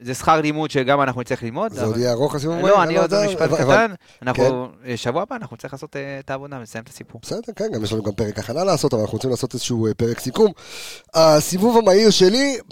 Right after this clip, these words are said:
Speaker 2: פרופורציות. בוא נדבר קצת על פרופורציות, בסדר? אה, ולמה אני, למה אני אומר פרופורציות? כי מכבי חיפה אתמול לא הפסידה. לא י-, אתה לא יוצא למשחק חוץ כשאתה בפיגור.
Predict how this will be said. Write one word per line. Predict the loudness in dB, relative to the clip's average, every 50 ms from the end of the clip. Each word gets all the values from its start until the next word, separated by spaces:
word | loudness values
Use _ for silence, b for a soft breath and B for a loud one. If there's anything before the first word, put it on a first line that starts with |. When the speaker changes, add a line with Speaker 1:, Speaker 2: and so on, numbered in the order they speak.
| -2
Speaker 2:
פרופורציות. | 2 4 4 6 6 6 6 4 _ 2 4 4 4 2 0 -2 0 2 4 6 6 6 4 4 0
בוא | 0 2 2 4
נדבר | 4 4 2 2
קצת | 0 0 -2 -4 -2
על | -4
פרופורציות, | -4 -6 -8 -8 -8 -8 -8 -8 -10 -14 -12
בסדר? | -6 -4 0 0 0 0 -2 -6 B B B B B B B B B B -8
אה, | -6 -6 -4 -4 -4 -6 -6 -10 -14 _ -14
ולמה | -12 -12 -10 -6 -2 -2 -2 -2 -4 -6 -8 -10 -6 -4 -2 0 2
אני, | 2 0 0 -2 -2 -4 -6 -6
למה | -4 -2 -2
אני | -2 -2
אומר | -2 -4
פרופורציות? | -6 -8 -12 -12 -10 -12 -12 -10 -10 -12 -12 -12 _ _ _ _ _ _ _ _ _ _ _ _ _ _ _ _
כי | -12 -12 -8 -8
מכבי | -4 -2 0 0 0 0
חיפה | 0 0 0 2 2 0
אתמול | 0 0 -2 -2 0 2
לא | 2 0
הפסידה. | 0 -2 -6 -6 -6 -6 -8 -12 _ _ _ _ _ _ _ _ _ b b b b b b b b b b -2
לא | 0 4 4
י-, | 4 4
אתה | 2 0 0 2 4
לא | 4
יוצא | 4 4 2 0 -2
למשחק | -2 -2 -2 -2 -2 -2 -2
חוץ | -2 -2 -2 -2 -2 -6 -12 -14 -16 _ _ _ _
כשאתה | -6 -6 -4 -4 -4 -4 -2
בפיגור. | 0 0 0 0 -2 -2 -4 -2 2 4 4 4 2 0